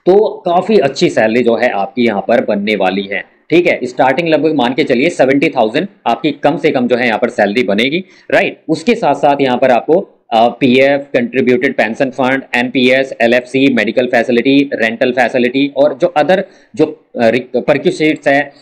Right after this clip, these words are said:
and allowances है वो यहाँ पर जो है मिलेंगे, right। Now, exam center all over India रहेंगे तो आपको घबराने की आवश्यकता नहीं है। अब ज्वाइन करने के बाद posting कहाँ होगी, तो मैं बता दूं एसबीआई पीओ के लिए all over India कहीं पे भी आपकी posting हो सकती है।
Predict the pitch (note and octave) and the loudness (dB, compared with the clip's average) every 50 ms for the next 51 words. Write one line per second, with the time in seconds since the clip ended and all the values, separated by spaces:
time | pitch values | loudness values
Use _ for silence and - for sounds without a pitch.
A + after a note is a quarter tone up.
0 | _ _ - C3 C3+ C#3 C3+ C#3 C#3 C#3 D3 D3+ C#3 - E3+ A#2+ - C#3+ C3+ C3+ | _ _ -6 -4 -2 0 0 2 2 2 0 0 0 0 -2 0 0 0 0 2
1 | C#3 C3+ B2 A#2 A2 - A#2 G#2 A2 A2+ A2+ C3+ E3+ - _ _ _ _ - B2 | 2 0 0 0 -2 -2 -2 0 0 2 2 0 -2 -4 _ _ _ _ -2 2
2 | C3+ C#3+ C3+ A#2+ A2 G2 F#2 D#2+ - _ _ - D3+ - C#4 - - _ _ _ | 2 4 4 2 0 -2 -4 -8 -14 _ _ -2 -2 0 -2 -2 -8 _ _ _
3 | _ _ _ _ _ _ _ _ - B2 B2+ A2+ G2 E2+ - - _ _ _ - | _ _ _ _ _ _ _ _ 0 0 0 0 0 -4 -10 -14 _ _ _ -4
4 | A#2 C3 C3 B2+ D#3 E3 F3+ F3+ D#3+ F#3 F3+ D#3+ F#3+ F#3 - B2+ B2 B2 C3 C3+ | -4 -4 -2 -2 -2 0 0 0 0 -2 0 0 0 0 2 2 2 4 4 4
5 | C#3+ D3 D#3 D#3 D#3 D#3+ D#3+ D#3 D#3 D#3+ E3 E3+ E3 D#3+ C3+ B2+ - D3 B2 B2 | 2 2 0 0 0 0 0 0 0 0 0 0 2 2 0 0 0 0 0 0
6 | A#2+ B2+ A#2+ A#2+ C3 C3 C#3 C#3 B2+ B2 B2 - C#3 - - B2+ A2 A2 A#2 C#3 | 2 2 0 0 0 0 0 0 0 0 -2 -4 -4 -2 -2 -2 -2 -2 -4 -4
7 | D3 D3 D3+ - _ _ _ - - - - - D#3 E3+ - - _ _ _ _ | -6 -8 -10 -12 _ _ _ -20 -20 -10 -4 -2 -2 -2 -2 -4 _ _ _ _
8 | - G#2+ G2+ E3 E3+ G3+ A3 G3+ F#3 D#3 C#3 C#3+ C#3 C#3 B2+ B2+ C#3 C#3 - B2+ | -6 -2 0 0 2 0 0 0 0 0 0 0 0 0 0 0 0 0 -2 -2
9 | A#2+ - D3+ C3+ A#2+ - A#2 G#2+ A#2 A#2 G2+ F#2+ F#2+ - - - - - C#3 C3 | -2 -2 -4 -4 -2 -2 -2 -2 -2 -2 -2 -4 -6 -8 -12 -16 -6 -2 -2 0
10 | C#3+ D3 C#3 C3+ C3 A#2 A2 A2 C#3+ - - C3+ C#3 - D3 E3+ E3+ D#3+ D#3 - | 0 0 0 0 0 0 0 0 -2 -2 -2 -4 -4 -2 -2 0 0 0 0 0
11 | B2 A#2 B2+ C#3+ C3 B2 A2 G2+ A2 C3+ - - C#3+ E3+ F3+ E3 C#3+ C3+ B2+ A#2 | 2 2 4 4 2 2 2 2 0 0 0 2 2 4 4 4 4 2 2 0
12 | A#2 A2+ A2+ A2 - F#2+ - - C3+ C3+ D3 D#3+ C#3+ C#3+ A#2+ A#2 A#2 A2 G2+ - | 0 -2 -2 0 0 0 0 -2 -2 -2 -2 -2 -2 -2 0 2 2 0 0 -2
13 | - - - G#2+ G#2+ G#2 - A#2+ G2+ - - A2 B2+ C#3+ D3+ C#3 - - D3 D#3 | -4 -2 0 0 0 0 -2 -4 -6 -4 -2 0 0 0 0 -4 -4 -6 -6 -6
14 | F3 | -6